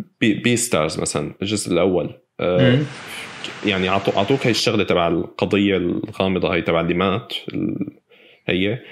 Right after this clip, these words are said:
Speaker 1: وبعدين انتقلوا، انتقلوا لشي تاني، بس كان في كونكلوجن لهال-، لهالآرك اللي عملوه، اللي هو علاقته مع الأرنب وهيك. فالجزء الأول، مع إنه ما، ما قفل القضية،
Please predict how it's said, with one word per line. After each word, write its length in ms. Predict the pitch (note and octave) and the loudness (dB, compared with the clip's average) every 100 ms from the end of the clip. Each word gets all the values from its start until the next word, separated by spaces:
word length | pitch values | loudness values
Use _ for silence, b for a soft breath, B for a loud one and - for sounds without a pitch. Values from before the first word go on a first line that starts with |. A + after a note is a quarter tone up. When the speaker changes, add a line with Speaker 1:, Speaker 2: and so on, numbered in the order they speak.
| B B | B B
Speaker 1:
وبعدين 320 | F#2 F#2+ G2 B2+ | 0 2 2 2
انتقلوا، 300 | C#3 C3 A2+ | 2 2 2
انتقلوا 460 | F#2 G#2+ A2+ A#2 | 2 0 2 2
لشي 200 | - G#2+ | 2 -2
تاني، 380 | G2+ F#2 G2+ B2 | 0 0 0 0
بس 500 | G2 - - - _ _ _ _ _ _ _ _ | 0 0 -2 -6 _ _ _ _ _ _ _ _
كان 220 | - A2 G#2 | -2 0 0
في 460 | - A#2+ A#2 - - - - | 0 0 0 -4 -12 -16 -2
كونكلوجن 640 | G2 - A2+ G2+ E2+ F2 | -2 0 0 2 0 -2
لهال-، 440 | E2+ E2 E2 - | -2 0 -2 -2
لهالآرك 480 | F#2 F2 - F2 - | -2 -2 0 -2 -2
اللي 120 | E2 | -2
عملوه، 260 | D#2+ F2 F2 | -2 -2 0
اللي 240 | F2 F2+ F#2 | 0 0 0
هو 80 | |
علاقته 480 | F2+ F2 F#2 - - | 2 2 0 0 -2
مع 340 | F2+ E2 E2 D#2+ | 0 0 0 -2
الأرنب 600 | D#2+ - F#2 D#2 E2+ E2 | -4 0 0 0 -2 -2
وهيك. 480 | - F#2 F2 - - _ b b b b b - | -4 -2 -4 -6 -20 _ b b b b b -2
فالجزء 1080 | C3+ F#2 F2 - - _ _ G2 G#2 B2+ | 2 4 4 0 -6 _ _ 0 2 2
الأول، 260 | F#2+ C3 A#2 | 4 4 4
مع 140 | F#2+ | 2
إنه 180 | G#2+ G#2+ | 2 2
ما، 180 | G#2+ - | 2 2
ما 200 | A#2 A#2+ | 2 2
قفل 200 | - A2+ | 2 0
القضية، 720 | F2+ - E2+ E2 E2+ A2+ - | 0 -2 0 2 2 0 -6